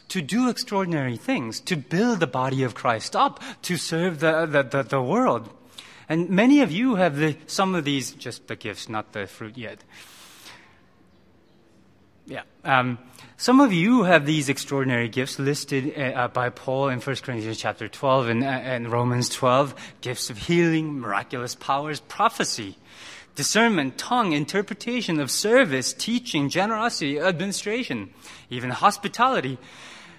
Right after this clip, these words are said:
You have many of these gifts. But if we learn from, if we have anything to learn from this vindictive, violent,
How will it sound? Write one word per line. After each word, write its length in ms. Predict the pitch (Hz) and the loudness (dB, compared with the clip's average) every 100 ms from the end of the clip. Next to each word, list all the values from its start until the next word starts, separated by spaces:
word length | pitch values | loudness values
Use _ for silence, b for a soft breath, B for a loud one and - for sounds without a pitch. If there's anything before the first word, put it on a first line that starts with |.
| B | B
You 220 | 175 247 | 0 4
have 200 | 254 247 | 4 4
many 460 | 160 175 233 233 202 | 2 2 4 4 2
of 100 | 147 | 2
these 240 | 156 135 | 0 -2
gifts. 520 | - 226 240 - - - - _ _ _ _ _ _ _ _ _ - - | -2 -2 0 0 -4 -4 -18 _ _ _ _ _ _ _ _ _ -10 6
But 280 | 240 175 - B B | 8 8 -2 B B
if 200 | 202 - | -6 2
we 160 | 247 | 2
learn 580 | 180 147 196 156 127 160 B B | 4 2 2 0 -2 -6 B B
from, 640 | - - 185 165 135 120 B B B | -18 6 8 8 4 -4 B B B
if 160 | 170 202 | -4 0
we 100 | 214 | 0
have 140 | 185 | 2
anything 380 | 175 233 247 190 | 2 0 0 -2
to 100 | 147 | -2
learn 260 | 135 139 | 0 0
from 240 | 135 143 135 | 0 -2 0
this 180 | 131 - | -2 -4
vindictive, 1000 | 127 147 156 147 170 - 107 107 110 - B B | -4 0 2 2 0 -2 -6 -6 -10 -18 B B
violent, 720 | 127 139 170 160 139 127 - | 2 4 4 2 2 -2 -6